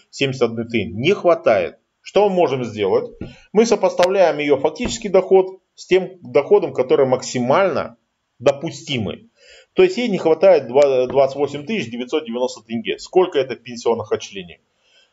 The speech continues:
Две тысячи восемьсот девяносто девять тенге. Что мы можем предложить? Две тысячи восемьсот — это примерно три тысячи, по полторы тысячи добавить. Мы можем предложить не сорок семь тысяч,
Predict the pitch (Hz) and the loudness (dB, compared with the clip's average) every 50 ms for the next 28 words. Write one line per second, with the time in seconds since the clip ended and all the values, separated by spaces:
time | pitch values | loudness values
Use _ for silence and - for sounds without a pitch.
0 | _ _ _ 117 113 120 143 156 160 143 127 - - 208 214 208 214 175 - - | _ _ _ -14 -10 -6 0 2 2 2 2 0 -2 -4 -4 -4 -4 -6 -4 -4
1 | 131 - - 117 120 123 127 113 - 170 170 127 113 110 120 127 123 113 117 107 | -2 0 0 0 2 0 -2 0 0 0 0 0 -2 -2 -2 -2 -2 -2 -4 -2
2 | 107 107 107 104 107 - 98 92 82 76 - _ _ - - - 165 175 175 170 | -2 -4 -4 -6 -8 -12 -12 -12 -12 -14 -16 _ _ -20 -2 0 0 0 2 0
3 | 160 151 131 117 127 110 98 107 98 101 101 98 101 160 220 226 - - - _ | 0 0 0 0 0 -2 -4 -8 -2 0 0 2 2 2 0 0 -4 -10 -16 _
4 | _ _ _ _ _ - 110 123 151 156 143 165 139 - 143 135 143 139 - 165 | _ _ _ _ _ -8 -2 0 0 0 0 -4 -4 -2 2 2 2 2 2 -4
5 | 170 - 226 233 233 233 226 120 107 - 120 120 117 110 104 190 98 95 98 175 | 0 2 2 2 2 0 -2 -2 -4 0 0 0 2 2 0 0 0 -2 0 -2
6 | 202 190 - - 170 - - 123 110 98 98 104 - 113 117 117 113 110 117 117 | -4 -4 -4 -6 -6 -6 -4 -6 -6 -6 -6 -2 -2 0 2 0 0 0 0 -2
7 | 113 117 113 113 104 - 104 104 117 - 160 185 196 165 135 - 135 139 139 135 | -2 -2 -4 -8 -8 -8 -2 -2 -2 2 4 4 4 4 2 0 -4 -8 -2 -2
8 | 135 123 120 113 - 113 110 117 127 131 143 139 131 95 117 120 120 120 - 220 | 0 0 0 -2 -4 -10 -2 -2 0 0 0 -4 -4 -6 -10 -10 -10 -2 2 2
9 | 233 226 220 - - 214 202 190 196 202 196 185 - - - | 2 2 0 -2 -4 -4 -4 -4 -6 -6 -6 -6 -8 -8 -14